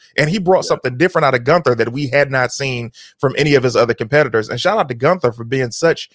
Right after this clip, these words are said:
Speaker 1: a newer talent on the roster, but raising up to the level of this entertainment as opposed to just being a slobber knocker like he'd had with Drew McIntyre and Sheamus, or he'd had with, uh, Chad Gable.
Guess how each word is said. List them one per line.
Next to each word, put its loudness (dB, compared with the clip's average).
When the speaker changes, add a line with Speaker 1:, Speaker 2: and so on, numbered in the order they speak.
Speaker 1:
a 2
newer 0
talent -2
on -2
the -2
roster, -2
but 2
raising -2
up 0
to -2
the 0
level 0
of -2
this -4
entertainment -2
as -4
opposed -6
to -8
just -4
being 0
a 0
slobber 0
knocker 0
like 0
he'd -10
had 0
with -4
Drew -4
McIntyre -2
and -8
Sheamus, -10
or 2
he'd -2
had 0
with, 0
uh, 2
Chad 0
Gable. -2